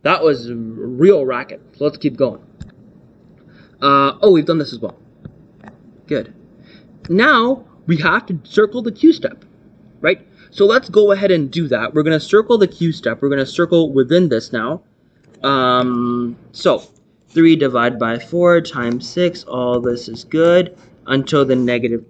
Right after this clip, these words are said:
three when we finally reach a plus sign. Uh, same idea, good, good, good, good, good, all the way till here. Same idea, looks good, until we reach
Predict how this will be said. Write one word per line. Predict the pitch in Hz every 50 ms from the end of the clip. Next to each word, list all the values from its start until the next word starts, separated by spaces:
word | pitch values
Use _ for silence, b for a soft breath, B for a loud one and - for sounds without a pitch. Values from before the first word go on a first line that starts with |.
| _
three | 160 175 190 180
when | 156 139
we | 131 131
finally | 127 - - 135 139 143 147 143 139
reach | 127 131 131 123 127
a | 110
plus | - - 170 180 180 - -
sign. | 185 175 175 180 185 185 180 - b b b b b b b b _
Uh, | 117 120 117 113 -
same | - - - 185 185 180
idea, | 175 170 160 160 160 160 156 151 151 147
good, | 147 143 151 147 143 139
good, | 135 139 135 131 123 -
good, | 127 123 120 117
good, | - 120 120 120 120 123 -
good, | - 165 170 175 180 180 175 - -
all | - 123 120 123 127
the | 117 117
way | 113 110 107 110
till | 107 - 127 110 120
here. | - - 160 165 170 165 170 170 170 175 175 165 - _ _ - _ _ _ _ _ _ - - _ _ _ _ - _ _ _ _ _ _ _ _ _ _ - - _ _ _ _ _ _ - - _ _ _ _ _ _ _ _ _ _ _ _ _ _ _ _ _ _ _ _ _ _ _ _ _ _ _ _ _ _ _ _ _ _ _ _ _ _ _ _ _ _ _ _ _ _ _ B B B B B B B B B B B _
Same | - - 139 135 127 127 123
idea, | 117 117 117 120 143 156 156 151 151 147 147 147 139
looks | 131 120 117 113 - -
good, | - - 156 156 151 151 151 151 151 147 - - -
until | 127 123 120 120 120 117 - - 135 131 131 131 131 131 123
we | 127 127 123 120
reach | 120 113 - 113 113 113 113 113 113 113 - _ - - - - - - - - - _